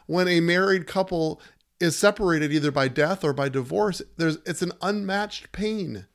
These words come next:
It's because the soul is ripped apart and, and it hurts, and it's supposed to hurt. And then we have a body, a physical fleshly body with, with,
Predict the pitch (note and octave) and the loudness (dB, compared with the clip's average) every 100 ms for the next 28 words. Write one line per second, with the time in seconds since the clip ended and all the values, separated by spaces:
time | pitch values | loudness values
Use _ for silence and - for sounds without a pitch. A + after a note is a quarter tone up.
0 | _ _ _ _ _ _ _ _ - D3 | _ _ _ _ _ _ _ _ -14 -10
1 | F3+ F3+ F3+ D#3 - - _ _ D3 - | -8 -4 -4 -4 -8 -14 _ _ -8 -4
2 | G3 G3+ G3+ E3 C#3 F3 - D#3+ - F3 | -2 0 2 0 -2 -6 -8 -14 -8 -6
3 | F3+ C3+ C3 - - C#3 C#3 A#2 - A2+ | -6 -8 -12 -14 -10 -8 -8 -8 -10 -10
4 | - C3 - A#2+ F3 G#3+ - G#2+ A2 - | -10 -12 -8 -8 -6 -8 -10 -14 -14 -18
5 | - _ _ _ _ _ _ _ _ _ | -20 _ _ _ _ _ _ _ _ _
6 | _ _ _ _ _ - - F3+ F#3 A3+ | _ _ _ _ _ -20 -8 0 2 4
7 | A#3+ G3+ G#3 A3 G#3+ G3 C#3 F#3 A3 A3+ | 2 2 2 2 4 2 2 0 0 0
8 | C3 A#2+ C#3 - G3+ G#3+ G#3 G3+ - - | -2 -2 -4 0 0 0 -2 -4 -4 -4
9 | G3+ G3 - - - F3+ E3 E3 F#3 C3 | -4 -4 -8 -10 -4 -2 0 -2 -2 -6
10 | G#2 - _ _ _ _ - - - F3 | -8 -16 _ _ _ _ -20 -20 -2 2
11 | F3 - _ _ _ - D#3+ E3+ - - | 2 -2 _ _ _ -6 0 0 -2 -16